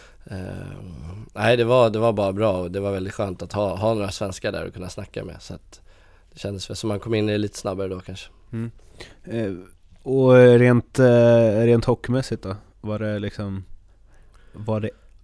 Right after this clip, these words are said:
Speaker 2: s-, svårt? <laughs>
Speaker 1: Ja, men alltså jag tror, i och med att jag hade varit på, på rookie tournament så hade jag ändå fått, av de fyra matcherna hade jag fått en känsla för, för spelet där borta och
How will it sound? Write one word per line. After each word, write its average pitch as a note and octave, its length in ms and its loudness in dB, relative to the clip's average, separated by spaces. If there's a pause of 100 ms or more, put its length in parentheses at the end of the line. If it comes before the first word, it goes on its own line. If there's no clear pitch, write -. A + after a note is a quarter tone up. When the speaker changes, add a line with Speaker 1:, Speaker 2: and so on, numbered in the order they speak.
(240)
Speaker 2:
s-, - 200 -16 (100)
svårt? - 540 -8
<laughs> - 60 -12 (880)
Speaker 1:
Ja, D3 180 0
men D3 400 0 (520)
alltså A#2+ 220 -4
jag B2+ 120 2
tror, B2 420 0 (720)
i C3 120 0
och C#3 40 2
med B2+ 100 4
att A2+ 100 -4
jag A#2 60 -2
hade A2 120 -4
varit A2+ 380 -4 (680)
på, G2 500 -4 (240)
på - 80 -10
rookie G#2 320 -8
tournament G2+ 480 -6
så G#2 80 -8
hade G2 120 -6
jag F#2+ 80 -8
ändå F#2 140 -10
fått, - 400 -12 (1500)
av B2 180 2
de A#2+ 160 6
fyra B2 220 4
matcherna A#2 120 2 (140)
hade A2+ 120 2
jag G#2 60 0
fått A2 160 -6
en A2 80 -4
känsla G#2 380 -2
för, G2 280 -6
för G#2 140 -8
spelet G2+ 500 -4
där G2+ 60 -6
borta G2 400 -6
och G2 220 -6